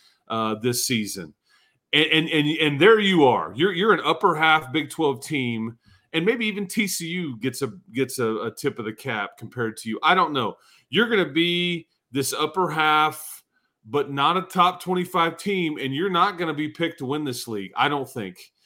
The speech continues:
Um, and I think you, you, it may be kinda fun to be the under the radar, like, kinda use it,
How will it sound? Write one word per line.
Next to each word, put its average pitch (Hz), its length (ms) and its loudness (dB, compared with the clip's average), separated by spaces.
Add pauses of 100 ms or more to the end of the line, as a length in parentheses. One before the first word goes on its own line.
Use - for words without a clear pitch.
(340)
Um, 120 320 -2
and 147 120 -2
I 151 120 4
think 180 280 0
you, 147 200 -8
you, 139 480 -8
it 147 80 -2
may 196 160 0
be 175 120 -4
kinda 143 280 -2
fun 151 260 -2
to 139 80 -6
be 156 200 -4
the 135 140 -2
under 123 220 -4
the 113 80 -4
radar, 107 480 -2
like, 107 240 -2
kinda 127 260 -2
use 123 400 -4
it, 127 300 -2